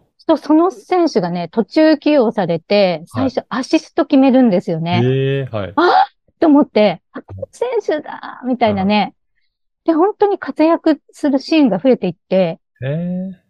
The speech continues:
Speaker 1: そのうちスタメン起用になるんですよ。
Speaker 2: おー、すごい。うん。
Speaker 1: 「あ、スタメンで今日
Speaker 2: うん。
Speaker 1: 入ってる」みたいなね。
Speaker 2: うん。
Speaker 1: でもリーグの最後の頃は毎試合出てましたから、その方ね。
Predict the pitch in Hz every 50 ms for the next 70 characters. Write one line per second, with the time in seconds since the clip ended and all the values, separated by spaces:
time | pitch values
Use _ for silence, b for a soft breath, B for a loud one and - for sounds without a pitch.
0 | _ _ _ - - 254 269 302 320 311 - - - - _ - 320 330 339 339
1 | 349 359 349 - - 349 339 330 302 294 247 226 233 240 - 226 208 185 208 220
2 | - 196 180 175 160 156 139 151 165 165 170 170 170 160 147 123 107 - - 117
3 | 120 135 135 107 92 90 117 - _ - - 110 98 92 87 - _ _ _ _
4 | _ _ _ - - 349 349 370 403 415 370 349 403 - - 359 359 381 359 302
5 | 233 175 - - _ _ _ _ - - 107 107 104 101 95 90 320 311 - -
6 | 330 - 302 285 254 233 180 202 208 - 190 185 180 170 170 180 202 214 196 170
7 | - _ _ - 107 104 98 92 92 92 _ _ _ _ _ _ _ _ - 277
8 | 277 277 269 247 330 415 415 302 339 294 240 220 - - 196 233 247 240 277 294
9 | 320 311 - 330 302 269 180 156 165 190 214 254 285 - - 359 381 392 359 427
10 | 427 - 415 285 254 208 - - 208 170 - 170 175 185 196 185 - 190 185 185
11 | - 185 - 175 160 160 160 180 196 233 -